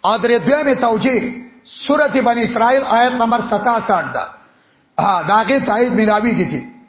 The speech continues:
"قل ارایتم"، څلورم زجر. "وایا خبر را کوي ما ته، ان کان من عند الله"،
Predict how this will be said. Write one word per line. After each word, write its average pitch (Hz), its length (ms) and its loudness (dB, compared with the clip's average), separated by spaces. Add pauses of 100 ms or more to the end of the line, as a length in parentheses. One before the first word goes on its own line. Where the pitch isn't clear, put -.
(580)
"قل 208 180 2
ارایتم"، 233 880 2 (380)
څلورم 196 380 0
زجر. 151 340 -2 (680)
"وایا 233 460 4
خبر 214 360 0
را 240 240 2
کوي 240 160 0
ما 233 220 2
ته، 170 280 -2 (400)
ان 196 220 -2
کان 233 360 0
من 240 140 0
عند 233 300 0
الله"، 240 680 2